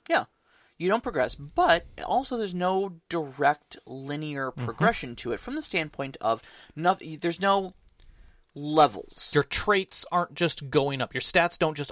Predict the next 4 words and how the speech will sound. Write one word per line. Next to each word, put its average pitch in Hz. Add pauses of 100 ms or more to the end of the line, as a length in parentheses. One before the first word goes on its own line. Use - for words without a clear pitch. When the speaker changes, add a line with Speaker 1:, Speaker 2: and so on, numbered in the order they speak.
(100)
Speaker 2:
automatically 131
increase. -
Speaker 1:
Exactly, 127
exactly. -